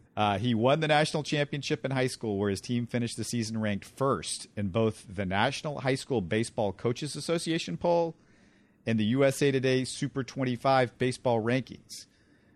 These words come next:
This former Houston Sports Talk podcast guest was a brief cult hero for the Stros, and when he was a kid, he played in the Little League World Series. In two thousand and fifteen,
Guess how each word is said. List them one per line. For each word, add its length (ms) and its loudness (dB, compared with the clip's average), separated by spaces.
This 220 2
former 460 2
Houston 640 -4
Sports 440 -2
Talk 320 0
podcast 840 0
guest 680 2
was 220 2
a 100 4
brief 400 -2
cult 340 2
hero 540 2
for 120 -4
the 100 -4
Stros, 680 -4
and 120 0
when 120 2
he 80 0
was 180 0
a 60 0
kid, 640 2
he 160 -4
played 320 2
in 80 0
the 100 2
Little 380 0
League 300 0
World 440 0
Series. 840 -4
In 140 0
two 180 -2
thousand 400 4
and 140 -2
fifteen, 640 -2